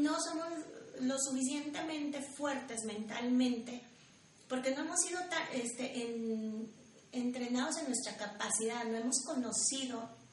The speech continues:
nuestra capacidad y entonces nos dejamos llevar. Y nos dejamos llevar cuando vivir es pausar lo que, lo que estamos experimentando en el momento, es pausarlo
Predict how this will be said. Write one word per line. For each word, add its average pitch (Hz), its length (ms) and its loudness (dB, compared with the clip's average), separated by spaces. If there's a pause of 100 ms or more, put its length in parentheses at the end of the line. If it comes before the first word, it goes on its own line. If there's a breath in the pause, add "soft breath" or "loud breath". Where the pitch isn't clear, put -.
(120)
nuestra 254 440 0
capacidad 254 580 -2 (1000 loud breath)
y 262 160 0
entonces 311 680 2 (420 loud breath)
nos 294 280 4
dejamos 220 480 0
llevar. - 220 -6 (640)
Y 247 80 2
nos 247 160 4
dejamos 220 360 -2
llevar 247 300 2 (140)
cuando 226 640 6
vivir 240 480 4 (880)
es 233 180 4 (280)
pausar 214 680 4 (2250)
lo 220 260 0
que, 214 420 -2 (680)
lo 220 180 -2
que 247 100 -2
estamos 247 400 4
experimentando 240 760 2
en 262 60 -2
el 262 100 2
momento, 254 420 2
es 240 240 2
pausarlo 262 640 4